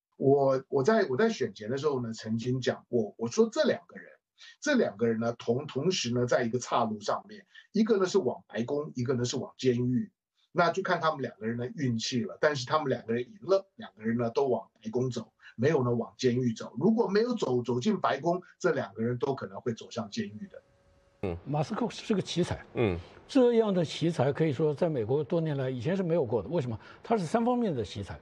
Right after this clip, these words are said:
Speaker 2: 嗯。
Speaker 3: 首先他是一个投资的奇才，第二他是一个高科技的这个奇才，第三他还是个媒体奇才。
Speaker 2: 嗯。
Speaker 3: 集这三者于一身，啊，那个又世界首富。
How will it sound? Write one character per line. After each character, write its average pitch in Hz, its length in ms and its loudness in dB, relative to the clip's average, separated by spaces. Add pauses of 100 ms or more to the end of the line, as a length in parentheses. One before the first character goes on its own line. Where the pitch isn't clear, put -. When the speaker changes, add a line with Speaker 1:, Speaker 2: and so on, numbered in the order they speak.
Speaker 2:
嗯。 107 160 -4
Speaker 3:
首 90 180 0
先 196 160 2
他 190 160 -2
是 170 80 -2
一 175 60 -2
个 139 80 0
投 135 220 -4
资 165 160 -2
的 160 100 0
奇 - 160 -8
才， 85 180 -12 (300)
第 - 80 -2
二 156 100 2
他 139 160 -6
是 147 120 -2
一 151 60 0
个 113 100 -6 (100)
高 156 160 0
科 165 180 -2
技 160 160 -2
的 95 160 -4
这 101 80 -8
个 110 80 -10
奇 98 200 -10
才， 90 160 -10
第 185 120 -4
三 143 160 0
他 147 120 -4
还 127 100 -4
是 151 80 -2
个 123 60 -4
媒 120 260 0
体 - 140 -8
奇 - 180 -8
才。 - 200 -10
Speaker 2:
嗯。 92 260 0 (240)
Speaker 3:
集 190 180 8
这 214 220 8
三 247 240 6
者 139 200 4
于 147 200 -2
一 190 180 2
身， 208 340 2 (480)
啊， 127 300 -2
那 160 160 0
个 139 100 -2
又 165 140 0
世 165 220 -2
界 170 100 2
首 95 260 0
富。 139 240 -4